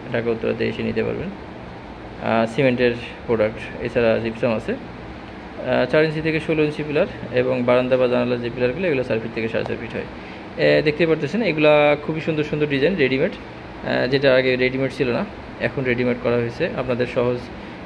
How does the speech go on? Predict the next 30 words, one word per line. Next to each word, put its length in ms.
এবং 340
সহজলভ্যের 680
কারণে। 420
এটা 240
আমরা, 460
আমরা 320
করেছি 420
যাতে 300
সহজলভ্যে 520
সারা 180
দেশে 240
যায়। 220
আহ, 1600
costing 460
আসলে 280
সবারই 360
মন 140
মানসিকতা 460
থাকে, 260
আহ, 840
design 300
করার, 200
কিন্তু 180
অনেক 120
সময় 320
কস্টিংয়ের 340
কারণে 280
হয়ে 180
পারে 200
না, 120